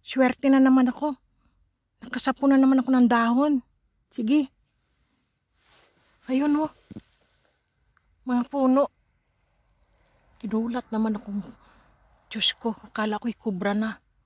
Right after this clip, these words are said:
Akala ko'y sawa na yan. Nakakatakot, beautiful people. Uy! Natutuwa nga ako't may nakita ako mga ganitong bato. Tapos ito, beautiful people, oh. Anay ba tong bato?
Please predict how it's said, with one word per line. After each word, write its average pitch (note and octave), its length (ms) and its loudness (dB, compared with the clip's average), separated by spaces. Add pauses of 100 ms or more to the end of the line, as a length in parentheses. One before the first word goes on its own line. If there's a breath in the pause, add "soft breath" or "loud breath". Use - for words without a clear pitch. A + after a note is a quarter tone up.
(180)
Akala G#3 320 -10
ko'y A3+ 160 -6
sawa G3+ 320 0
na A3 160 -2
yan. A#3+ 160 -6 (880)
Nakakatakot, - 640 -12
beautiful - 320 -12
people. G#3+ 400 -8
Uy! C#4 160 2 (2250 soft breath)
Natutuwa C4+ 480 0
nga C4 160 6
ako't - 240 -2
may B3+ 80 6
nakita B3 480 0
ako A#3 160 -4
mga A#3 320 4
ganitong G#3 480 0
bato. C4+ 400 -4 (480)
Tapos - 320 -8
ito, - 160 -8
beautiful - 480 -6
people, A#3 400 -4
oh. A3 240 -2 (1800)
Anay D4 480 4
ba A3+ 80 2
tong G#3+ 240 2
bato? A3 480 -2